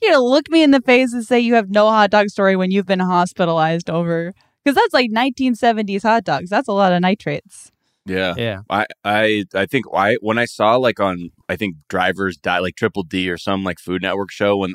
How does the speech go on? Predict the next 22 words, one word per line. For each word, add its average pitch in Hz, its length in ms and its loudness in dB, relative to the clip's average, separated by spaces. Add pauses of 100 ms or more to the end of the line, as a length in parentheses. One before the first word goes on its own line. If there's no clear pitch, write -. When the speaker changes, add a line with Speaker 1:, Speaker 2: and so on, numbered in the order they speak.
Speaker 2:
I 90 100 -2
first 95 300 -6
saw, 92 140 -2
like, 87 240 -6
the 85 100 -2
Ripper, 113 560 -4 (420)
those 85 300 -6
deep 90 240 -10
fried 101 240 0
hot 98 240 0
dogs 98 240 2
that 233 220 4
they, 87 80 0
Speaker 1:
Yes. 85 80 -4
Speaker 2:
like, 82 180 -8
come 95 220 -4
from 92 160 -6
New 87 100 -8
Jersey, 90 540 -4 (320)
I 104 60 0
was 104 120 -2
like, 85 140 -4